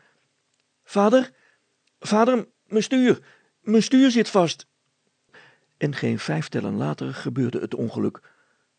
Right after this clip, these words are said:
De bromvlieg vloog recht in de kroon van de boom, takken kraakten, bladeren vielen naar beneden, en toen was alles stil.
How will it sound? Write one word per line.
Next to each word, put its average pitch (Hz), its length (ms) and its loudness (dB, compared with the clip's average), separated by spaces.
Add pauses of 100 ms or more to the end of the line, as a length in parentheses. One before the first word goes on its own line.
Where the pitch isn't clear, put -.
(120)
De 143 180 0
bromvlieg 160 520 -4
vloog 113 320 -2
recht 160 280 -2
in 120 100 -4
de 113 80 -2
kroon 160 300 0
van 104 160 -6
de 101 60 -2
boom, 165 340 2 (580)
takken 151 280 -4
kraakten, 165 520 0 (220)
bladeren 143 480 0
vielen 156 240 -2
naar 110 140 0
beneden, 160 440 0 (760)
en 123 260 -4
toen 113 460 -4 (100)
was - 480 -8
alles 117 280 -6
stil. 120 380 -4